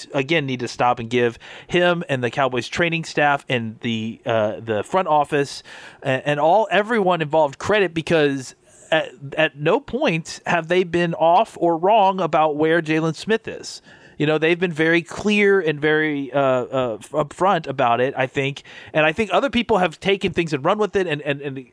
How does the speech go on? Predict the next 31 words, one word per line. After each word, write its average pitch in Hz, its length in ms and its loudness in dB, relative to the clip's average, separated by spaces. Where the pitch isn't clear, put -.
and, 139 240 -6
you 156 60 -2
know, 131 140 0
gone 123 240 -2
crazy 202 420 0
about 175 320 2
it. 165 160 0
But 139 260 -4
Jalen 190 340 0
Smith 196 260 -4
has 160 120 -4
quietly 165 580 0
made 143 220 -2
the 139 80 -8
progress 139 600 0
that 127 220 0
was 120 140 -6
promised 143 600 -2
up 147 120 -2
front. 160 460 -2
And 139 180 0
I 127 120 -2
think 202 260 -4
we 170 140 2
are 147 120 4
now 143 240 2
arriving 156 420 0
to 143 100 -16
the 143 40 -12
point 143 360 -4
of, 127 280 -4